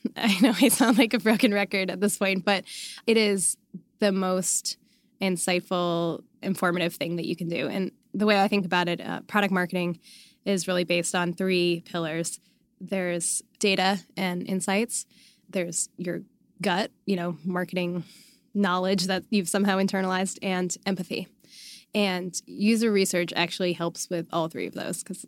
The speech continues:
obviously it can give you some really great data and insights. It also kind of trains your gut to think outside of the Silicon Valley power user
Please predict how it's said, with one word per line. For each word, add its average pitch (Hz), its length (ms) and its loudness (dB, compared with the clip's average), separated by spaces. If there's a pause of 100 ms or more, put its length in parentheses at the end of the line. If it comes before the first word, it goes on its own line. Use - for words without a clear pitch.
obviously 175 360 -2
it 165 60 -8
can 185 120 -4
give 170 120 -4
you 175 100 -2
some 175 200 -2
really 175 220 -2
great 160 220 -2
data 165 200 0
and 160 160 -2
insights. 208 520 2 (480)
It 220 80 2
also 196 360 2 (100)
kind 185 180 -2
of 170 120 -4 (120)
trains 214 560 4
your 180 180 2
gut 160 300 0 (120)
to - 140 0
think 170 340 0
outside 196 420 2
of 175 300 -4 (580)
the 180 100 -4
Silicon 180 460 0
Valley 170 640 0 (340)
power 202 280 4
user 180 720 2